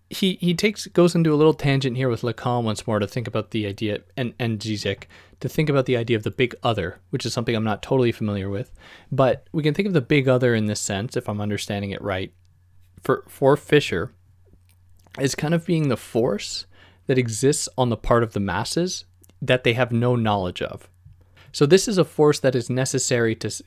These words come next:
uh, kind of subtends the social field, but it is, like I said, something that people aren't aware of, a kind of potential that they are not aware of. So he gives the example of a jewelry company executive who admitted to selling poor quality jewels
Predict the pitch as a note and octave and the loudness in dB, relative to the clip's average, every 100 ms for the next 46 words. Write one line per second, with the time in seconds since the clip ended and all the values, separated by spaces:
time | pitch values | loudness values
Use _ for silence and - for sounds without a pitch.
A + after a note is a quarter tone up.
0 | - G#1+ F2+ - - G#2+ - A#2 A2+ B2 | -12 -8 -8 -6 -4 -4 0 0 0 -2
1 | A2 G#2 G#2+ - G#2 - F#2+ A2 G#2 C#3+ | -2 -4 -6 -2 -4 -4 -4 -2 0 -2
2 | - - - - B2 D3 D3 - C3+ B2+ | -6 -20 -20 -8 2 4 4 4 2 2
3 | - - - B2+ A2 - C3 - C3 C3+ | 0 -12 -10 -6 -4 2 2 2 -2 -2
4 | B2 G#2+ B2+ - - A2 A2 G#2 G#2+ F#2 | -2 -2 -2 -4 -2 -4 -2 -2 0 -2
5 | - A#2+ A#2+ G#2 C3 - C#3 - C3 A2+ | -4 -6 -6 -4 -6 -2 -4 0 0 -2
6 | - B2 A2+ G#2 G#2 G2 F#2+ F#2+ F2+ F#2+ | -6 -4 0 0 0 -2 -2 0 -2 -4
7 | _ _ - - - C#3+ G3 A3 A3 D3 | _ _ -20 -8 0 4 4 2 0 0
8 | D3 C#3+ A#2+ A2 - - - - C#3+ F3+ | 0 0 0 0 -4 -16 -20 0 8 8
9 | C#4 F3 B2+ - G2+ A2 G#2 G#2 A2+ G#2 | 8 2 0 -4 -2 -4 -4 -4 -4 -2
10 | G2 F#2+ G#2 - - - C#3+ C3+ A#2 D3 | -2 -2 -4 -12 -20 2 6 6 6 6
11 | F3 D3 - C3+ C3 B2 - D#3 D#3+ C#3+ | 6 4 2 2 2 0 2 4 4 4
12 | C3+ C3 A#2 G#2+ C3 C3 B2 - - | 6 6 2 0 0 2 2 -2 -12